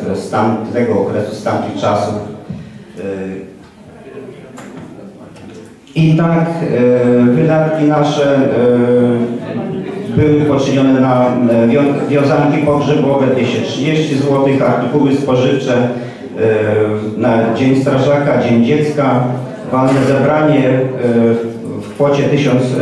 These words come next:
czterdzieści sześć złotych, e, za wywóz śmieci zapłaciliśmy dwieście pięćdziesiąt, ener-, energię elektryczną, e, tysiąc sto pięćdziesiąt złotych, a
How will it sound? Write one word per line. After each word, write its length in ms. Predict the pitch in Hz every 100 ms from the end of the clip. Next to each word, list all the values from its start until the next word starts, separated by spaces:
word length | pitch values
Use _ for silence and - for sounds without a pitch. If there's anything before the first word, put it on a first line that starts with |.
| 113
czterdzieści 600 | - 123 123 127 - -
sześć 260 | 143 147
złotych, 540 | 143 143 139 143 131 131 - - - - -
e, 260 | 117 113 -
za 140 | 143
wywóz 400 | 139 160 131 127
śmieci 480 | - 131 135 135 127
zapłaciliśmy 680 | 123 117 113 117 117 117 117
dwieście 380 | 113 110 104
pięćdziesiąt, 760 | 98 107 104 147 147 139 131 127 - - - - 127
ener-, 300 | 131 131 123 - - - 131
energię 480 | 135 151 151 139
elektryczną, 880 | 131 135 135 147 - - 120 117 117 117 - - - - - - -
e, 240 | 101 104 104
tysiąc 460 | 151 151 123 131 127 - -
sto 680 | - - - 151 143 143 135 117 117 120 117 120
pięćdziesiąt 600 | 113 117 147 143 135 135
złotych, 720 | 151 147 147 143 143 - - - - - -
a 420 | 127 135 123 113